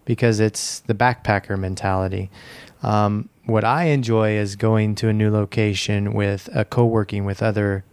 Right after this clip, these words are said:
digital nomads. And that's my people, you know, they're in that mentality. "Let's work, and in the evening, let's go surfing. Let's work, and then,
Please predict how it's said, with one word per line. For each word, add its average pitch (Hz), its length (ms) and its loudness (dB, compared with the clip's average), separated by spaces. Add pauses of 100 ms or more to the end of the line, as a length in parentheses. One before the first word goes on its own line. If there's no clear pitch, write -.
digital 98 420 0
nomads. 101 680 0 (560)
And 101 160 2
that's - 380 0 (120)
my 104 300 2
people, 101 480 0
you 113 140 -2
know, 98 140 0
they're 101 300 2
in 98 160 0
that 101 220 2
mentality. 98 540 0
"Let's 113 240 0
work, 120 420 2
and 113 120 0
in 101 120 2
the 98 160 0
evening, 120 320 0
let's 110 180 -2
go 113 100 -2
surfing. 123 400 -6 (500)
Let's 120 220 2
work, 123 440 0
and 104 120 0
then, 104 340 2